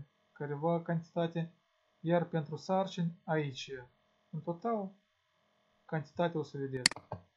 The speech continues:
După aceea, vrem, uh, cum? Când va fi la bursă, moneda dată, vom afla prin ce metodă le putem scoate.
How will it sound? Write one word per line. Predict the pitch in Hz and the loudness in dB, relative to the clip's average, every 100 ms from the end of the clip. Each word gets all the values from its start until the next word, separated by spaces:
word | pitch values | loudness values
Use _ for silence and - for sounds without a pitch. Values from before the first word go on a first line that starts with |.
| _ _ _ | _ _ _
După | - 180 196 170 | -4 -2 6 6
aceea, | 165 214 214 190 185 _ _ _ _ _ | 6 4 4 4 -2 _ _ _ _ _
vrem, | 170 147 143 160 170 170 175 | -8 -4 0 4 4 2 -2
uh, | 160 147 139 135 131 | -4 -2 -2 -4 -6
cum? | 139 123 - _ _ _ _ _ _ | -8 -8 -10 _ _ _ _ _ _
Când | - 190 | 0 2
va | 160 151 | 4 2
fi | 143 165 | 2 0
la | 131 127 135 131 120 - _ _ _ _ _ _ _ _ _ _ _ _ _ _ _ _ _ _ | 2 2 2 0 -2 -8 _ _ _ _ _ _ _ _ _ _ _ _ _ _ _ _ _ _
bursă, | - 135 147 147 - 214 226 - _ | -12 -4 -2 -2 0 -2 -2 -8 _
moneda | - 170 180 180 | -2 2 2 2
dată, | 160 160 156 147 | 2 0 0 -4
vom | 139 160 160 | -2 0 2
afla | 139 - 151 151 147 _ _ _ _ _ _ _ _ _ _ _ _ _ _ _ _ _ _ _ | 0 -2 -2 -2 -6 _ _ _ _ _ _ _ _ _ _ _ _ _ _ _ _ _ _ _
prin | - 143 | -8 -6
ce | 143 160 | -4 -2
metodă | 139 131 160 151 139 | -2 0 0 2 0
le | 139 | 0
putem | 139 - 143 139 | -4 -8 -8 -8
scoate. | - - 135 131 190 | -8 -4 -4 -2 -2